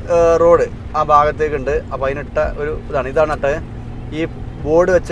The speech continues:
ഈ ഭാഗത്താണ് ആ അണ്ടർപാസ് വരുന്നത്. പാലക്കാട് വളാഞ്ചേരി ഭാഗത്തേക്കുള്ള,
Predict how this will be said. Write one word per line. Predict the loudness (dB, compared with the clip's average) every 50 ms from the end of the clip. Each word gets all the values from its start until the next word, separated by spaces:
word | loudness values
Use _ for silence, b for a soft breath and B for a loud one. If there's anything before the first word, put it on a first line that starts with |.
| -4 0
ഈ | 4 4
ഭാഗത്താണ് | 6 6 6 4 2 0 -2 -2 -2 -6 -6 -2 -2
ആ | 0 0
അണ്ടർപാസ് | 0 0 -2 0 2 2 0 2 0 -2
വരുന്നത്. | -2 -2 -2 -4 -2 -2 -2 -2 -4 -10 -12 -10 -10 -6 -2
പാലക്കാട് | 0 2 2 2 2 0 -2 -2 0 0 2 2 2 0 0 -2 -6 -8 -8 -4 -2
വളാഞ്ചേരി | 0 0 0 0 -2 -4 -6 -4 -2 -2 0 0 0
ഭാഗത്തേക്കുള്ള, | 0 -2 -2 -4 -6 -6 -4 -4 -4 -4